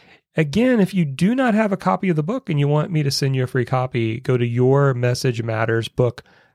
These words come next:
dot com. Again, it's your message matters book dot com. All right, take a moment and like, share, review our show.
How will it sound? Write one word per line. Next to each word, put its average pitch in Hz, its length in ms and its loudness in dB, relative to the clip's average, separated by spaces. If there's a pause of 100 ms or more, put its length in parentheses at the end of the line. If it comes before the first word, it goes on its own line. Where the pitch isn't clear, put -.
(180)
dot 123 240 0
com. 190 320 0 (400)
Again, 135 200 2
it's - 180 -4
your 127 220 2
message 120 360 -4
matters 110 340 -4
book - 360 -6 (260)
dot 104 240 -4 (120)
com. 107 280 -8 (880)
All 135 120 2
right, 156 200 2
take 196 160 0
a 226 60 2
moment 226 380 2 (140)
and 156 220 2
like, 196 360 0
share, 190 500 0
review 147 680 0
our 233 240 -2
show. 196 680 -4